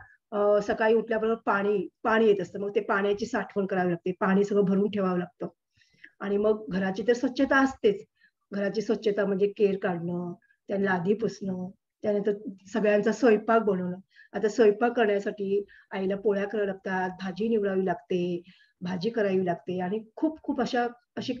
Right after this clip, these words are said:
खूप कामं करावी लागतात. आणि मग आपल्याला मग या ठिकाणी मग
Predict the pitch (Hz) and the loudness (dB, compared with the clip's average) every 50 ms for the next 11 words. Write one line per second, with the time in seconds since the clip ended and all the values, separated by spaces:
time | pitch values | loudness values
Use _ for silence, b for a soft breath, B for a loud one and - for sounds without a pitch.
0 | - - 311 - - - 240 190 185 196 190 - 202 190 185 185 180 - 190 180 | -8 -8 -8 -8 -4 -2 -2 0 0 0 -2 -2 -2 -2 -2 -2 -4 -6 -8 -10
1 | - B B B B B B 202 202 220 220 226 220 214 214 226 214 226 220 214 | -10 B B B B B B -4 -2 0 2 2 2 2 2 2 2 2 2 0
2 | 226 220 208 - - 233 226 208 208 214 233 233 233 214 214 226 226 226 233 233 | 0 -2 -6 -6 -6 -4 -4 -2 -4 -4 -4 -2 0 0 2 2 2 0 -2 -4